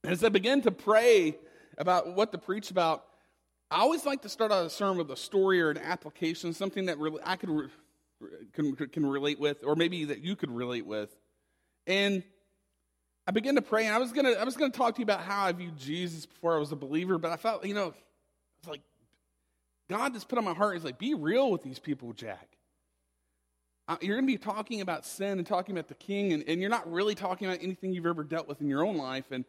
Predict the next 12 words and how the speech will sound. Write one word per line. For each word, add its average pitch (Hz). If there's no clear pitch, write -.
and 196
I 202
think 311
that's 269
the 208
problem. 214
A 170
lot 220
of 269
people 220
have 202
this 175